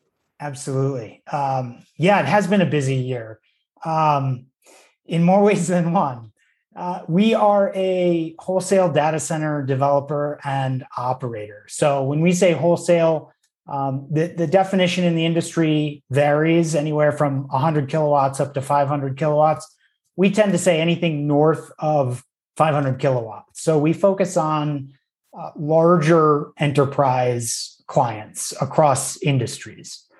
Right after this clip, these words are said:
And when we talk about partnership as a service, all that means really is that we focus on meeting our clients where they are. Um, we don't try to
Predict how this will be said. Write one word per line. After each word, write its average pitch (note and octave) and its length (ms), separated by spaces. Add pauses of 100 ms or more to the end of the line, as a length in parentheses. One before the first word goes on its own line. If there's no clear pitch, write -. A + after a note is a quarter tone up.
(460)
And E3 500 (240)
when F3 180
we F3 100
talk A3+ 280
about F#3+ 300
partnership F3 580
as C3+ 140
a B2+ 80
service, B2+ 760 (880)
all A3 180
that A3 180
means F#3 320
really D3+ 260
is C3 360
that D#3 180
we F3+ 340 (160)
focus F#3+ 500
on D3 360
meeting D#3+ 640 (140)
our C3+ 240
clients D3+ 840
where C3+ 200
they B2+ 160
are. A2+ 380 (460)
Um, B2+ 560
we D3 200
don't F3+ 400
try E3 380
to C#3 760